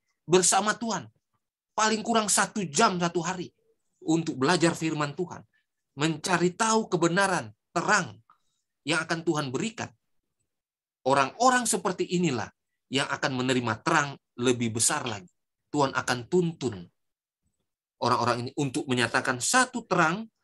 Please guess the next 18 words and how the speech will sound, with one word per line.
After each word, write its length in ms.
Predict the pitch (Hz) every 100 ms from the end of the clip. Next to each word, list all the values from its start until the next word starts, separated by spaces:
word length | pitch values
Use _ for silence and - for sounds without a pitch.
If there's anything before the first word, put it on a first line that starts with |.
| _ _ _ _
yang 240 | 135 135
selama 400 | 123 127 123 110 95
ini 240 | 190 202 196
Tuhan 340 | - 170 156 147
belum 240 | 139 139
nyatakan, 480 | 123 113 110 - 92 - _ _
tetapi 380 | 117 120 - 120
bertahap. 480 | 110 - 107 - - _ _ _ _ _ _ _ _ _ _
Dan 220 | 104 98
saudara 340 | 101 113 135 127
dan 160 | 117
saya 240 | 113 120 120
perlu 320 | - 139 135
mendengarkan 720 | 123 113 113 120 131 - 98 - _ _ _ _ _ -
orang-orang 640 | 117 113 104 - 120 104 92
seperti 560 | - 113 107 - -
itu. 160 | - - _ _ _ _ _ _
Harus. 560 | 123 135 117 - -